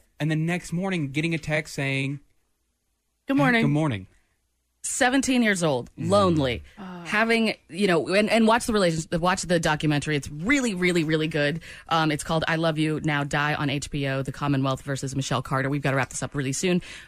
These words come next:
Speaker 3: but, uh, there's just so much more to the story, you know? And in the end,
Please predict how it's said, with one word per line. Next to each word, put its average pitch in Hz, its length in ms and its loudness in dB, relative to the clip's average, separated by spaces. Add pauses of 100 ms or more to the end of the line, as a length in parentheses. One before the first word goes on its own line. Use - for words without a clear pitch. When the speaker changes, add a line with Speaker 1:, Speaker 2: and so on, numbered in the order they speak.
Speaker 3:
but, 165 540 0
uh, 143 320 0 (640)
there's 202 140 2
just 254 160 -2
so 214 180 2
much 202 240 0
more 170 240 2
to 160 120 -6
the 156 100 -4
story, 170 500 -4
you 147 100 -4
know? 143 240 -2 (300)
And 190 140 2
in 240 140 2
the 262 120 4
end, 196 500 2